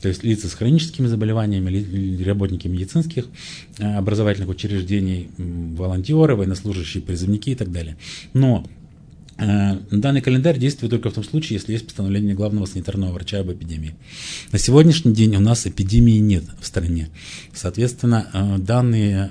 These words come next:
дополненный перечень, он на сегодняшний день, э, как бы установлен, но обязанности прививаться для этих граждан все-таки не существует.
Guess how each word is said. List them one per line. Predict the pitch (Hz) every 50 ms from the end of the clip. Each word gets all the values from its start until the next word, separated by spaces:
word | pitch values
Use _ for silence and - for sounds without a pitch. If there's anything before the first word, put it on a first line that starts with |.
| - -
дополненный | 92 95 - - - 131 117 110 101 95 95 95
перечень, | - 151 156 160 156 160 - 92 90
он | 95
на | 98 98
сегодняшний | - - 104 101 104 104 101 98 - - 104 104
день, | 107 139 151 147 123 - - -
э, | 92 90 92 90
как | - 87 85
бы | 87 92
установлен, | 90 - - 139 151 180 196 175 135 101 90 - - - - - - - -
но | 110 117
обязанности | 117 110 120 135 127 113 107 101 92 - - -
прививаться | - 104 110 113 120 147 160 156 160 -
для | 92 95
этих | 98 95 95 87
граждан | 98 113 117 120 113 90
все-таки | - - - 117 110 95 - 90
не | 87 92 98
существует. | 95 - 90 - - - - - 85 82 80 78